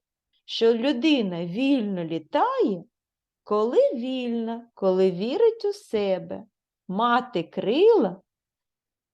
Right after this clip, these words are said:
це є символом духовності, багатства думки,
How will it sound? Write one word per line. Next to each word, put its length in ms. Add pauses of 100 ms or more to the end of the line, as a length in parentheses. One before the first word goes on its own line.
(120)
це 360 (120)
є 240
символом 960
духовності, 1400 (320)
багатства 840
думки, 960